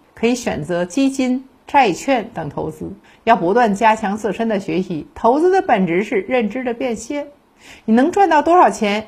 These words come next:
与你认知水平相关。第二是打造个人I P。可以想想，你更擅长哪个领域的工作，在某个领域你特别有研究，或可以尝试借助新媒体平台，把自己的优势展现出来。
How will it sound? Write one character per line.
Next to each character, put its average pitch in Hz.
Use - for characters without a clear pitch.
与 214
你 214
认 214
知 214
水 170
平 180
相 247
关。 262
第 208
二 185
是 180
打 135
造 190
个 208
人 185
I 226
P。 240
可 190
以 190
想 180
想， 190
你 220
更 285
擅 277
长 233
哪 240
个 269
领 311
域 160
的 165
工 170
作， 175
在 -
某 233
个 330
领 247
域 220
你 180
特 208
别 190
有 233
研 147
究， 156
或 -
可 -
以 214
尝 180
试 202
借 214
助 185
新 339
媒 302
体 226
平 175
台， 185
把 196
自 226
己 220
的 175
优 262
势 262
展 -
现 240
出 202
来。 -